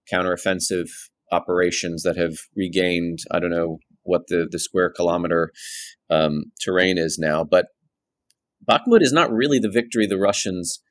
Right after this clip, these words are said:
had anticipated. And I'm, I'm noticing now in the Western press,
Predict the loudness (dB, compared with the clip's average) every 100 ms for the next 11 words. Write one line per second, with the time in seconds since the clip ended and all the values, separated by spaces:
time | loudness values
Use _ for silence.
0 | _ _ 0 2 2 0 -2 -4 -2 0
1 | 2 2 2 2 0 0 2 4 4 2
2 | 2 2 4 4 6 4 2 -4 -2 2
3 | 0 0 -6 -8 2 6 6 4 -4